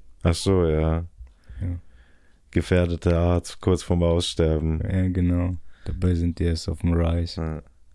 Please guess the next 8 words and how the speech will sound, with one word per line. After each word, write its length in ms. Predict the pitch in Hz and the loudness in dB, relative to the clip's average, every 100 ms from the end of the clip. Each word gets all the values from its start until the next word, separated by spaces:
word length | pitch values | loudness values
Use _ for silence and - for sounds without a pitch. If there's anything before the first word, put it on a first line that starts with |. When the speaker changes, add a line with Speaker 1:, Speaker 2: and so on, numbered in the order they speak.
| _ _ _ - _ - - - - - - | _ _ _ -20 _ -20 -20 -20 -20 -20 -14
Speaker 1:
Würde 260 | 87 85 85 | -4 -2 0
es 140 | 80 | -4
funktionieren, 640 | - 87 82 90 90 98 92 | -2 -4 -4 -2 0 0 0
wenn 140 | 87 | 0
du 80 | 85 | 0
irgend 180 | 85 85 | -2 -2
so 120 | 87 | -2
eine 440 | 82 80 80 78 | 0 0 -2 -4